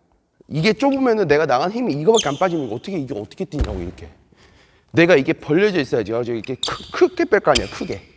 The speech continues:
그치? 근데 지금 여기서도 치고 와서 이게 좁아. 좁다고, 이렇게. 약간 넓-, 넓게 벌-, 넓게 벌려줘야지, 다리를.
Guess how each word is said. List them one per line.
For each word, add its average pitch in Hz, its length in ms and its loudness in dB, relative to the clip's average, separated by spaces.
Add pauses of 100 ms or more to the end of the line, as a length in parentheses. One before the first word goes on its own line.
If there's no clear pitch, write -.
(1700)
그치? 147 160 -2
근데 165 180 2
지금 170 220 0
여기서도 202 560 6 (1040)
치고 262 320 2
와서 175 640 4 (160)
이게 180 220 0
좁아. 254 420 4 (1000)
좁다고, 220 440 0
이렇게. 107 340 -10 (920)
약간 143 420 2 (200)
넓-, 151 280 4
넓게 170 320 4
벌-, 190 160 0 (360)
넓게 180 520 2
벌려줘야지, 139 600 -2
다리를. 87 460 -14